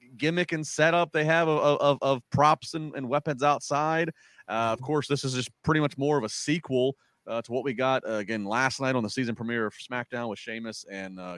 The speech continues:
Speaker 1: Gunther, and even extending from what we saw of them over in Cardiff, Wales. Issa, we'll start with you. Sheamus ultimately is gonna get the win for his team. Uh, he's got his, uh, compadres holding, uh, one of the members of Imperium. He hits the Brogue Kick.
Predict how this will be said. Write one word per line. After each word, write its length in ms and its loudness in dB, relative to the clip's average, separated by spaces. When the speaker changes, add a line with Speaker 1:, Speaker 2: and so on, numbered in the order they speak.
Speaker 1:
Gunther, 440 4
and 140 -2
even 320 2
extending 380 -2
from 120 -2
what 80 -4
we 80 -4
saw 220 4
of 80 2
them 240 0
over 260 6
in 60 0
Cardiff, 380 6
Wales. 400 6
Issa, 280 2
we'll 140 0
start 300 6
with 100 2
you. 220 4
Sheamus 400 4
ultimately 340 4
is 60 0
gonna 140 2
get 120 2
the 80 0
win 180 2
for 140 0
his 100 -2
team. 360 -2
Uh, 140 2
he's 160 2
got 160 4
his, 220 0
uh, 260 2
compadres 540 4
holding, 400 4
uh, 140 4
one 160 6
of 40 4
the 60 4
members 220 2
of 140 0
Imperium. 400 2
He 80 0
hits 240 0
the 100 -4
Brogue 320 4
Kick. 240 0